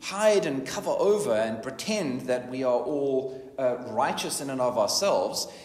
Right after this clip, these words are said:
is really to be a Sunday gathering of hypocrites. No, the gospel is we publicly proclaim our sins and ask God that he would forgive us. And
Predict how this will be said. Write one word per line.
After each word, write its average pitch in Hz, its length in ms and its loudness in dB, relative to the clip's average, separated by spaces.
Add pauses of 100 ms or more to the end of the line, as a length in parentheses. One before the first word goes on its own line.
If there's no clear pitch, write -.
(120)
is 185 200 0
really 202 300 0
to 151 120 -4
be 151 160 -2
a 147 60 2
Sunday 175 380 -2
gathering 147 500 0
of - 80 -6
hypocrites. - 800 -6 (960)
No, 160 120 2
the 123 100 -4
gospel 135 640 2
is 135 240 0
we 147 160 -4
publicly 202 720 -4
proclaim 196 920 -6 (480)
our 143 200 2
sins 202 500 0
and 131 220 -4 (200)
ask 160 380 -2
God 117 540 -2
that 120 140 0
he - 140 -12
would 170 180 -8
forgive 202 360 -6
us. - 380 -6 (680)
And 180 360 -2